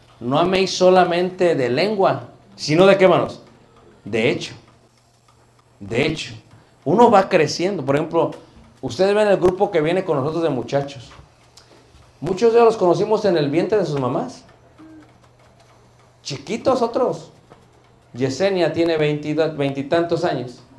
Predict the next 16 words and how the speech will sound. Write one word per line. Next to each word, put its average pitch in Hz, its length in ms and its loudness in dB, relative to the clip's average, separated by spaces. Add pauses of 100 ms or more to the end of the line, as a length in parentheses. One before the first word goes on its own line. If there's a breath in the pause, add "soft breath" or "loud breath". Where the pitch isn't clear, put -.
(120)
No 147 120 -4
tenía 175 280 -4
cabello 156 380 -2
cuando 120 200 -6
la 117 120 -4
conocí. 117 280 -10 (2250 soft breath)
Samantha, 170 760 0 (300)
yo 131 160 4
la 180 100 8
vi 180 100 2
en 185 60 0
el 175 120 2
vientre 175 300 -2
de 180 60 -4
su 165 100 -8
mamá. 135 260 -4